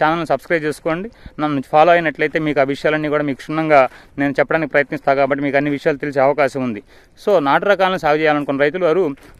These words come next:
పురుగు మందుల మీద మంచి అవగాహన కలిగి ఉన్నప్పుడు మాత్రమే సక్సెస్ అవుతారు. అయితే దిగుబడి కూడా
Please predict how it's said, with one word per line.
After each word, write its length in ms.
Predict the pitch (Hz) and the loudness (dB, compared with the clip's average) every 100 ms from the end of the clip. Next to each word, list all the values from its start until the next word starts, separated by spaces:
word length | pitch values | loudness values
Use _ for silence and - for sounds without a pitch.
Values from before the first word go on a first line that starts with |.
| - | -2
పురుగు 220 | 180 214 | 0 0
మందుల 180 | 202 185 180 | -2 -4 -4
మీద 80 | 175 | -4
మంచి 140 | 160 147 | 0 2
అవగాహన 280 | 139 160 151 156 | 4 4 4 0
కలిగి 180 | 151 147 | -2 0
ఉన్నప్పుడు 260 | 147 139 139 | -2 -2 -2
మాత్రమే 340 | 151 156 165 147 - _ - | -2 -2 -4 -4 -8 _ -4
సక్సెస్ 280 | 147 - 156 | -4 -2 0
అవుతారు. 360 | 156 147 156 226 381 _ _ _ _ _ _ _ - _ - 143 | 0 2 2 2 -4 _ _ _ _ _ _ _ -20 _ -4 0
అయితే 140 | 180 196 | 2 2
దిగుబడి 320 | 175 214 226 214 | 2 4 4 6
కూడా 120 | 214 | 4